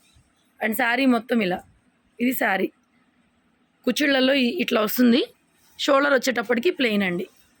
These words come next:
చాలా బాగున్నాయండి. సింగిల్ పీసెసే ఉంటాయి. మరి మిక్స్డ్ మ్యాచ్ అన్ని డిజైన్స్ కలుస్తాయి కాబట్టి మనకి మిస్-, మిక్స్ మ్యాచ్‌లో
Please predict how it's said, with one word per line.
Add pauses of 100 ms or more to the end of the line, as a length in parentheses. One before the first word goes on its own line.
చాలా
బాగున్నాయండి.
సింగిల్
పీసెసే
ఉంటాయి.
మరి (460)
మిక్స్డ్
మ్యాచ్
అన్ని
డిజైన్స్
కలుస్తాయి
కాబట్టి
మనకి
మిస్-,
మిక్స్
మ్యాచ్‌లో